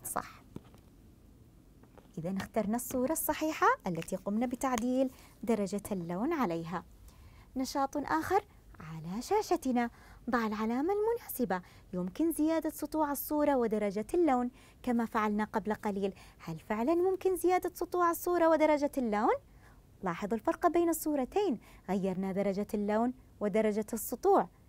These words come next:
نعم، إذن هذه العبارة صحيحة، يمكن زيادة سطوع ال-، الصورة وممكن تغيير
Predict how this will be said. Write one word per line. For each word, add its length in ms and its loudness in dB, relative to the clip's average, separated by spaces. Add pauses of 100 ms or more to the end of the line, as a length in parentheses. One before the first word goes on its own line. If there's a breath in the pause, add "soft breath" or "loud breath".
(580 soft breath)
نعم، 640 0
إذن 220 -4
هذه 320 -4
العبارة 500 2
صحيحة، 580 2 (300 loud breath)
يمكن 400 -2
زيادة 380 4
سطوع 420 0
ال-، 180 -4 (220)
الصورة 540 0 (260 loud breath)
وممكن 460 -4
تغيير 520 0